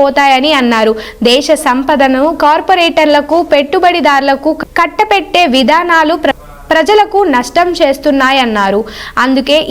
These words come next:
ఈ దే-, ఈ దేశ భక్తియుతమైన సమ్మెల్లో జిల్లాలోని సింగరేణి, ఎన్టీపీసీ,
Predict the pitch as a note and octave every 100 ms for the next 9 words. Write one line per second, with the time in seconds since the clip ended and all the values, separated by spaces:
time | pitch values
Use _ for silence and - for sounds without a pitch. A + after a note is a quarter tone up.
0 | C#4 A#3 B3+ - - - - D4 D#4 C#4+
1 | D#4 F4 C4 C4 - F4+ E4 D#4+ D4+ D4
2 | C#4+ C#4+ D4+ D4 C4 C#4+ D4 C4+ D4+ G4
3 | - - - - - - - D4 F4+ A4
4 | A#4 G#4 F#4+ F4 G4 - E4 F4 F4 E4+
5 | D#4+ F4 F#4+ - - - - - - -
6 | - - - - - - - - - -
7 | - - C4+ F#4 A4 A4 G4+ F#4+ F#4+